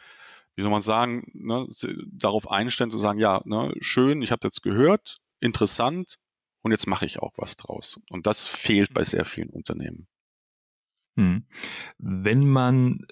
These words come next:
Speaker 2: von der Überlegung nicht ins Handeln kommt, dann passiert es ja oft, weil man,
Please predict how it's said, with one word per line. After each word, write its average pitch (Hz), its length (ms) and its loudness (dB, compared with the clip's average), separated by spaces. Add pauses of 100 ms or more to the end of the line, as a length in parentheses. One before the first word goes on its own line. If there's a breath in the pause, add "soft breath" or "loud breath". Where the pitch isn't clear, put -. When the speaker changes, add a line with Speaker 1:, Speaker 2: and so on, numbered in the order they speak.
Speaker 2:
von 107 640 4
der 113 160 2
Überlegung 123 640 6
nicht 151 200 2
ins - 280 0
Handeln 113 540 4
kommt, - 680 -6
dann 95 380 -2
passiert 113 320 2
es 110 100 4
ja - 100 2
oft, 98 420 -2
weil 98 260 4
man, 95 500 6